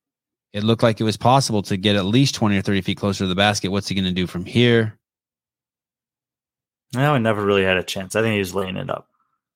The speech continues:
Speaker 1: Uh, thirty-seven twenty. Chris Clemson for the putt.
Speaker 2: Clemens.
Speaker 1: Yeah, yeah, it doesn't matter. He, he, so he's lucky he gets time on our show. Chris Clem-, Clemens, Chris Clemens, the hippie.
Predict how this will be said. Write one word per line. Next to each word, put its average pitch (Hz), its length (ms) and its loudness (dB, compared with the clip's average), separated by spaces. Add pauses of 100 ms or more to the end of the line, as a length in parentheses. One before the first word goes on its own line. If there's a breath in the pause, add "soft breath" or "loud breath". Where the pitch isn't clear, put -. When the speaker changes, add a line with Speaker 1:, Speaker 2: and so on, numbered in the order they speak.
(640)
Speaker 1:
Uh, 110 120 -2
thirty-seven 147 580 2
twenty. 147 720 0 (640)
Chris - 260 2
Clemson 151 640 2
for 117 100 -2
the 107 120 0
putt. 101 360 2 (600)
Speaker 2:
Clemens. 90 440 -10 (360)
Speaker 1:
Yeah, 92 240 0 (100)
yeah, 90 200 -8
it 107 100 -10
doesn't 95 260 2
matter. 78 180 -4
He, 110 260 -2
he, 120 200 2
so 110 240 0
he's 123 560 0
lucky 113 320 0
he 95 80 -2
gets 104 220 0
time 98 240 4
on 92 80 2
our 87 80 0
show. 90 180 -2
Chris - 320 2
Clem-, 170 400 2
Clemens, 156 720 2
Chris 139 200 2
Clemens, 110 440 0
the 107 80 -2
hippie. 123 500 2